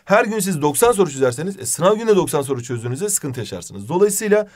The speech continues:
tabii ki bazı günler iki yüz yetmiş çözemeyebilirsiniz. Bunların hepsi matematik olmak zorunda değil. Sözel soruları daha hızlı ve daha kolay çözülebiliyor.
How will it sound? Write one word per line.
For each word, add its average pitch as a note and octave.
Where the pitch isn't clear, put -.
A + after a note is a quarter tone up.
tabii G#3+
ki F3+
bazı F#3+
günler G3+
iki F#3+
yüz F#3
yetmiş F#3
çözemeyebilirsiniz. F3
Bunların F3
hepsi F#3+
matematik F3
olmak E3+
zorunda E3
değil. E3
Sözel E3+
soruları E3+
daha D#3+
hızlı D#3+
ve D#3
daha D#3
kolay D#3+
çözülebiliyor. D3+